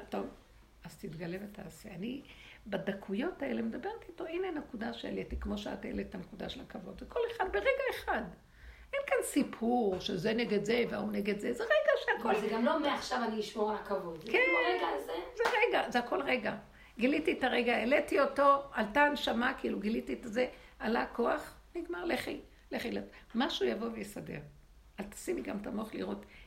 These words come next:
Speaker 1: אם הוא מסדר,
Speaker 2: אה.
Speaker 1: כי זה לא טוב. אתם מבינים? זה סימן שהישות התלבשה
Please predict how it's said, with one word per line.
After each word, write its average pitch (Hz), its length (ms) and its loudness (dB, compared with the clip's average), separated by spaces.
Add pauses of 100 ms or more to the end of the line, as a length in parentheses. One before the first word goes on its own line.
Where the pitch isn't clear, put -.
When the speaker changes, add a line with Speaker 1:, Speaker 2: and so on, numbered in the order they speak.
(140)
Speaker 1:
אם 175 100 -2
הוא 165 120 -2
מסדר, - 580 0 (420)
Speaker 2:
אה. 185 60 -12 (320)
Speaker 1:
כי - 120 -8
זה 147 260 -4 (140)
לא 254 220 0
טוב. - 160 -10 (1200)
אתם 208 100 -2
מבינים? 226 380 -2 (640)
זה 214 180 -2
סימן 240 420 0
שהישות 233 920 0
התלבשה 277 400 -2